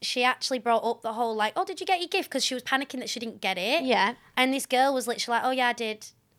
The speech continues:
Speaker 1: And she just never said thank you, nothing. But she was
Speaker 2: <gasps> Oh.
Speaker 1: obviously trying to, like, ghost her and things. So she said that really upset her. And then she said after that FaceTime, she basically, she never spoke to me <laughs> again.
Speaker 2: What was the gift?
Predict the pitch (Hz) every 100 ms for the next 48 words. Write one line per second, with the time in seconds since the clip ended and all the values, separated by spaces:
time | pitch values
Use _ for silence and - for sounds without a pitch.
0 | _ 240 226 233 220 247 254 269 277 -
1 | 226 220 - 214 220 - 185 494 226 -
2 | 254 254 359 269 311 285 - 247 226 214
3 | - 226 233 - 190 185 190 180 180 240
4 | 233 262 233 269 240 240 247 240 208 -
5 | 254 233 165 170 156 202 - - - -
6 | 233 247 240 - 240 247 262 - 254 233
7 | - 254 247 - 226 180 175 196 240 -
8 | _ _ - _ - - 220 220 226 226
9 | - 226 - - 214 220 208 - 240 226
10 | - 214 220 - - 220 - - - _
11 | _ _ _ - _ _ - 294 339 -
12 | 196 233 466 - - -